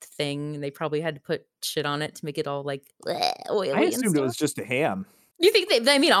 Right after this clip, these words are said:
Speaker 2: I
Speaker 1: honestly, it
Speaker 2: mean,
Speaker 1: would probably
Speaker 2: why
Speaker 1: be cheaper
Speaker 2: not? <laughs>
Speaker 1: just to buy a
Speaker 2: Yeah,
Speaker 1: damn
Speaker 2: yeah,
Speaker 1: ham.
Speaker 2: exactly. They were probably like, uh, they probably went to Greg Nicotero, they're like, "Okay, Greg, um, we need a, we need a canned ham," in the scene where they're gonna, they're gonna lower the ham into the well,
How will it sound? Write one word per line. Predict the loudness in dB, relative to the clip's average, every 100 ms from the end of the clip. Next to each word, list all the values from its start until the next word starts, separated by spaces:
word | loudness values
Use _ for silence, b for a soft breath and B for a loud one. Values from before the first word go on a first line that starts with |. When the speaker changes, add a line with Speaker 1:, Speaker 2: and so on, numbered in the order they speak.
| 6
Speaker 2:
I | 6
Speaker 1:
honestly, | 6
it | 6
Speaker 2:
mean, |
Speaker 1:
would | 4
probably | 2 4
Speaker 2:
why | 4 4
Speaker 1:
be |
cheaper | 4 2 0
Speaker 2:
not? | -4
<laughs> |
Speaker 1:
just | -8 -6
to |
buy | -2 2
a | 4
Speaker 2:
Yeah, |
Speaker 1:
damn | 4 2
Speaker 2:
yeah, | 2 2 2
Speaker 1:
ham. | 0
Speaker 2:
exactly. | 0 0 0 0 -2 -2 b b b _
They | 0
were | 0
probably | 2 2 4
like, | 4 0 0
uh, | 0 2
they | 0
probably | 0 2
went | 2 0
to |
Greg | -2 0 0
Nicotero, | -4 -12 -8 -4 -2
they're | -2
like, | -4 -8
"Okay, | -14
Greg, | -10 -4 -4 -4 -8
um, | -4 -4 -4 -10 -14 _ _ _ _ _ _ _
we | -6 -2
need | 2
a, | 2 0
we | 0
need | 0
a | 0
canned | -4 -8 -6 -6
ham," | -4 -4
in | -6
the |
scene | -8 -6 -4
where | -2
they're | -2 -2
gonna, | -2 -6 b b -4
they're | -2
gonna | 0
lower | 2 2 2
the | -2
ham | -4 -2 -2
into | -6 -6
the | -6
well, | -2 0 0 -2 -6